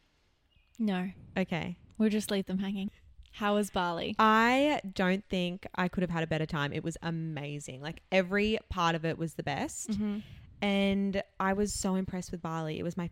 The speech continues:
Speaker 2: first time, if you didn't know. And I just love Bali.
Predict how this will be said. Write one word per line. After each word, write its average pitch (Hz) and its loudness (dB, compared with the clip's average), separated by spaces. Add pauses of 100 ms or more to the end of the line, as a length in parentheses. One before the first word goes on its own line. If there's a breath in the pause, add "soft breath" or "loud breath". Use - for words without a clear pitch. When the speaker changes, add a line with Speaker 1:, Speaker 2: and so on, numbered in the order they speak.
Speaker 2:
first 175 -2
time, 160 -4
if 160 -10
you 170 -6
didn't 160 -6
know. 156 -2 (420 loud breath)
And 180 2 (120)
I 185 2
just 226 -2
love 196 2
Bali. 196 0